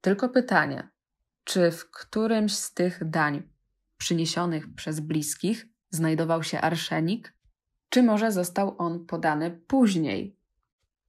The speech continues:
Główny śledczy po pierwszym przesłuchaniu był pewien, że to N zabiła Erika. Była przy nim, kiedy zatruł się po raz pierwszy.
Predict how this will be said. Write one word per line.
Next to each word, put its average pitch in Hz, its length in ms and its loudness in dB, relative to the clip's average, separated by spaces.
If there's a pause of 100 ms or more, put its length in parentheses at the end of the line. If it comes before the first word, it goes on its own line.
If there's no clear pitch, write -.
(120)
Główny 214 520 4
śledczy 180 640 0
po 170 160 -4
pierwszym 170 480 0
przesłuchaniu 170 720 0
był 233 260 4
pewien, 180 560 4
że 156 400 -2
to 165 220 -2
N 170 240 2
zabiła 151 480 -2
Erika. 165 540 0 (1040)
Była 285 300 6
przy 262 260 2
nim, 247 200 8
kiedy 196 260 2
zatruł 175 340 2
się 165 160 -4
po 165 140 -4
raz 170 220 0
pierwszy. - 580 -6